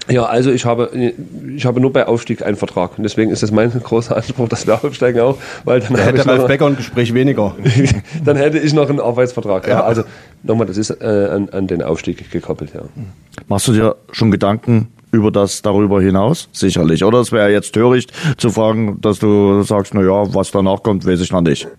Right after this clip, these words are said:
Speaker 1: Nein, na sicher habe ich mir da schon Gedanken gemacht und, ähm, da gab's auch hier schon die Gespräche.
Speaker 3: Anschlussvertrag.
Speaker 1: Genau, was für mich auf gar, mich haben immer gefragt, „Na Stefan, und willst du Trainer werden?“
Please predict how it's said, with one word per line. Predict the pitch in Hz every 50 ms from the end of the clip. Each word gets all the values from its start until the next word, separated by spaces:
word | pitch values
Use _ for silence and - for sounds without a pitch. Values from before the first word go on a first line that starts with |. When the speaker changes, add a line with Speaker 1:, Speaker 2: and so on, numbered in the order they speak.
| - -
Speaker 1:
Nein, | 90 95 92 98 117 127
na | 123 104
sicher | 101 113 107 117 110 107
habe | 107 107
ich | 107
mir | 110
da | 107 104
schon | 98 110 110 104
Gedanken | 104 92 101 104 - - 135
gemacht | 117 110 107 113 110 - - 110
und, | 104 101 98 95 -
ähm, | 107 110 101 101 98 98 92 85 85 90 85 - - -
da | - 110
gab's | 98 110 104 92 110
auch | 101 95
hier | 104 131 135
schon | - 139 135
die | 127 123
Gespräche. | 117 123 - - 113 120 123 117 113 117 - - - - - - - - - - - - - -
Speaker 3:
Anschlussvertrag. | - 104 107 - - 104 - - 101 - 95 95 80 - - - -
Speaker 1:
Genau, | 175 143 139 123 113
was | 127 139 131 151
für | 156 127 156
mich | 160 170 165
auf | 165 - -
gar, | 143 143 151 147 143 - 123 - - - - - - -
mich | 117 107
haben | - 113 113
immer | 113 117
gefragt, | 101 107 110 101 131
„Na | 156
Stefan, | 151 - - 170 156 135 147 156
und | 151 156 147
willst | 165 156 - 156
du |
Trainer | 135 - 113 120 135 156 156 143 143
werden?“ | 147 143 131 117